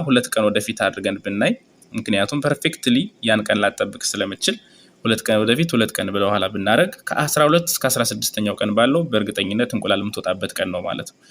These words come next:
ስለዚህ ይሄ ታይም ከፍተኛ የሆነ እርግዝና የሚፈጠርበት ታይም ነው። እስከ ሰማንያ ፐርሰንት በዚህ ቀን፣ በእነዚህ ቀናቶች ግንኙነት ብታደርግ እስከ ሰማንያ ፐርሰንት ድረስ እርግዝና ሊፈጠር ይችላል ማለት ነው። ነገር ግን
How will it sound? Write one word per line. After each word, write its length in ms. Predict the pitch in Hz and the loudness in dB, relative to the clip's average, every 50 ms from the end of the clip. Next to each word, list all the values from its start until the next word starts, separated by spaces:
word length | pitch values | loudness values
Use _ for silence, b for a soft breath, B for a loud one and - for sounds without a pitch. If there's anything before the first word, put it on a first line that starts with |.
| B B B B | B B B B
ስለዚህ 340 | B - 131 143 143 156 165 160 | B 2 4 4 4 4 2 2
ይሄ 140 | 139 147 156 156 | 2 4 4 4
ታይም 300 | 160 160 160 160 175 196 226 233 _ _ _ _ _ _ _ _ - | 4 4 4 4 4 2 0 -4 _ _ _ _ _ _ _ _ -4
ከፍተኛ 540 | - 190 170 170 - - 180 - 170 160 147 | -2 -2 -2 0 -2 -2 0 2 4 4 6
የሆነ 280 | 135 123 117 117 123 123 | 6 4 4 4 2 2
እርግዝና 380 | 131 123 113 110 113 110 107 107 | 2 0 0 0 0 2 2 2
የሚፈጠርበት 680 | 104 104 101 101 - 101 - - 98 101 92 87 98 98 | 2 2 0 -2 -4 -6 -2 0 0 0 0 -2 -4 -4
ታይም 220 | - - 95 92 90 | -2 -4 -4 -4 -4
ነው። 120 | 90 - - | -8 -10 -8
እስከ 260 | - - - - 151 | -6 -6 -4 -2 -2
ሰማንያ 400 | - - 135 127 123 123 127 127 123 - | 2 4 4 4 6 4 4 2 0 0
ፐርሰንት 460 | - 147 127 127 - 101 95 98 - - - | -2 -2 0 0 0 -2 -4 -8 -12 -10 -2
በዚህ 240 | 110 110 113 117 120 | 0 0 2 2 2
ቀን፣ 180 | - 135 131 131 135 - | 4 4 4 4 0 -4
በእነዚህ 400 | 110 110 110 110 117 110 117 113 | -4 -2 2 2 2 2 2 0
ቀናቶች 380 | - 113 117 117 113 135 127 - 113 | 0 2 0 0 0 -2 -4 -4 -2
ግንኙነት 480 | 110 107 101 101 101 98 98 98 - - | -2 -2 -2 -2 -2 -2 -4 -4 -6 -6
ብታደርግ 540 | - - - - 98 98 107 151 208 233 - - b b b b b b b b | -14 -12 -4 -2 0 2 4 2 2 2 -2 -10 b b b b b b b b
እስከ 180 | - - - 143 | -2 -2 0 0
ሰማንያ 400 | - - 127 123 123 120 117 113 113 | 2 2 4 4 4 4 4 2 0
ፐርሰንት 520 | - 131 120 120 - - 127 117 107 - - 107 | -2 -2 -2 0 2 2 4 2 2 0 -4 -6
ድረስ 300 | 104 107 113 139 143 - - | -2 2 2 4 4 2 0
እርግዝና 460 | 117 107 104 107 104 101 98 98 95 92 | 0 -2 -2 -4 -2 -2 -2 -2 -2 -2
ሊፈጠር 420 | 95 - - 95 87 - - 98 | -4 -4 -6 -6 -6 -4 -4 -4
ይችላል 340 | 95 - - - - 50 - - | -4 -4 -6 -6 -6 -8 -8 -8
ማለት 280 | - - - - 52 - | -8 -10 -8 -10 -10 -14
ነው። 100 | - - _ b b b b b b b b - | -16 -18 _ b b b b b b b b 0
ነገር 240 | 123 127 139 151 151 | 2 4 4 4 4
ግን 160 | 156 180 214 | 4 4 4